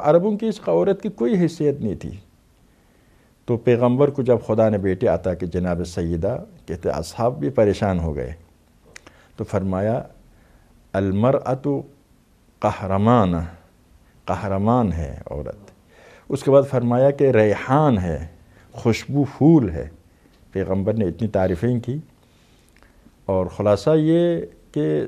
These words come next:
ثقافت اگر دین سے ٹکراتا ہو، تو اس کو ٹھکرانا ہے، اپنی ثقافت کو اسلامی بنانا ہے۔ اگر دین سے نہ ٹکرائے، تو اس میں کوئی حرج نہیں ہے۔ کیوں؟ ہمارے دین میں مسئلہ یہ ہے کہ دو نقطے جدا کرنا پڑے گا۔ ایک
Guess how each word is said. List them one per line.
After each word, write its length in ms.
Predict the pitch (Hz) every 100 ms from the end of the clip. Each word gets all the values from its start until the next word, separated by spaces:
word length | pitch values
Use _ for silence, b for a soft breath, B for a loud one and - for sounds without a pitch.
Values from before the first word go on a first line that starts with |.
| -
ثقافت 1040 | - 113 - 110 147 - 165 - - - - - _ _ _ b b b -
اگر 280 | 113 127 113 - -
دین 320 | 107 120 143
سے 120 | 113 98
ٹکراتا 520 | 95 87 95 104 156
ہو، 80 | 131
تو 160 | 113
اس 120 | 98
کو 240 | - 90 - -
ٹھکرانا 640 | 110 - 101 107 156 131
ہے، 60 |
اپنی 280 | 123 - 120
ثقافت 500 | 104 90 98 - 120
کو 80 | 104
اسلامی 480 | 80 - 98 110 151
بنانا 500 | 127 113 104 92 87
ہے۔ 80 | 64 - _ _ _ b b b b
اگر 260 | 175 208
دین 260 | 175 202 214
سے 120 | 196
نہ 140 | 165 214
ٹکرائے، 520 | 226 - 156 127 147 190 - _ _ _ -
تو 100 | 117
اس 140 | -
میں 80 | 113
کوئی 180 | 117 101
حرج 280 | 101 120 - - - _ b b b 101
نہیں 320 | 98 85 78
ہے۔ 100 | 76 -
کیوں؟ 300 | 147 180 208 - b b b -
ہمارے 320 | - 123 165 170
دین 200 | 190 202
میں 120 | 202
مسئلہ 300 | 160 - 185
یہ 100 | 190
ہے 60 |
کہ 220 | 190 190 175 - -
دو 400 | - 135 143 220
نقطے 340 | 202 175 - 190
جدا 300 | 147 139 139
کرنا 240 | 120 98
پڑے 280 | 87 85 82
گا۔ 40 |
ایک 100 | 123